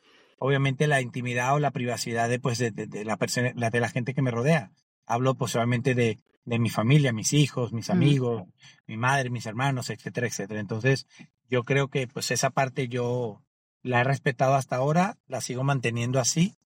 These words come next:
Speaker 1: Y, y creo que, pues, obviamente al final a la familia Coyote lo que le puede interesar de mí, más que todo, es lo que yo hago en el ámbito artístico. Ya en lo personal, pues, bueno, eso son ya obviamente,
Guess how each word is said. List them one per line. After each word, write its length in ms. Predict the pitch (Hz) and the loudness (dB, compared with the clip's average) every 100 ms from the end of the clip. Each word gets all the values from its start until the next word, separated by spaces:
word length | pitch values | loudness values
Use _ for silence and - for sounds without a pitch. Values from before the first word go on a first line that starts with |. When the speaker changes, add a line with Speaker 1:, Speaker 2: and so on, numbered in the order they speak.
| _ _ _ _ _ | _ _ _ _ _
Speaker 1:
Y, 580 | 143 131 127 123 117 - - | 2 2 2 0 -4 -10 -8
y 120 | 127 | -2
creo 260 | 143 147 | 2 2
que, 120 | 156 170 | 2 -2
pues, 160 | 123 | -2
obviamente 320 | 151 151 151 | 0 0 2
al 80 | 160 | 0
final 400 | 139 127 131 143 160 | -2 -2 0 -2 -2
a 100 | 139 | -2
la 120 | 123 | -2
familia 360 | 131 127 143 | -2 -2 -2
Coyote 420 | 139 135 123 123 143 | 0 -2 -2 -2 -2
lo 140 | 135 | -2
que 80 | 123 | -2
le 100 | 117 | -4
puede 160 | 123 | -4
interesar 420 | 127 147 127 127 123 | -2 -2 0 -2 0
de 80 | |
mí, 260 | 131 139 151 _ _ _ | 0 0 -2 _ _ _
más 180 | - 120 | -8 -6
que 120 | - | -4
todo, 260 | 139 147 143 | 0 0 2
es 60 | 139 | 0
lo 100 | 147 | -2
que 120 | 131 | -2
yo 120 | 123 | 0
hago 200 | 127 139 | 0 2
en 120 | 143 | 2
el 100 | 123 | 2
ámbito 320 | 120 123 131 127 | 0 0 2 0
artístico. 560 | - 127 123 - _ _ _ _ _ _ | 0 -6 -6 -12 _ _ _ _ _ _
Ya 180 | 135 139 | 2 4
en 80 | 160 | 4
lo 120 | 175 | 2
personal, 480 | 180 - 147 170 180 | 0 -2 -2 -2 -2
pues, 120 | 123 | -6
bueno, 220 | 143 131 | -6 -6
eso 140 | 117 | -8
son 200 | 127 139 135 | -6 -2 2
ya 180 | 135 | 2
obviamente, 420 | 127 127 127 113 | 2 0 -4 -6